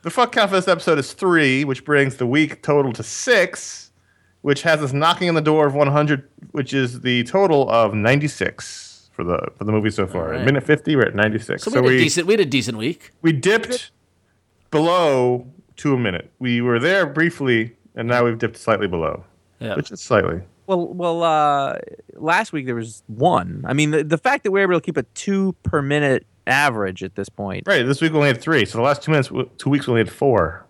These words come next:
Speaker 1: out of
Speaker 3: Right.
Speaker 1: ten minutes. So
Speaker 3: Pretty
Speaker 1: you
Speaker 3: good.
Speaker 1: know, pretty good.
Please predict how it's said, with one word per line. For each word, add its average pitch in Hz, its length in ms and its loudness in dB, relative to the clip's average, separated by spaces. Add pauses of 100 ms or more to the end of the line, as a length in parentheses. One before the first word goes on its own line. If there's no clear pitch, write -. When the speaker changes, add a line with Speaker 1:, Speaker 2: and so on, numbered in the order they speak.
(220)
Speaker 1:
out 117 160 2
of 113 60 4
Speaker 3:
Right. 123 260 -2
Speaker 1:
ten 135 240 0
minutes. 117 300 0
So 120 380 0 (720)
Speaker 3:
Pretty 160 180 0
Speaker 1:
you 151 60 4
Speaker 3:
good. 110 80 4
Speaker 1:
know, 85 100 -2 (540)
pretty - 200 -6
good. 90 300 -2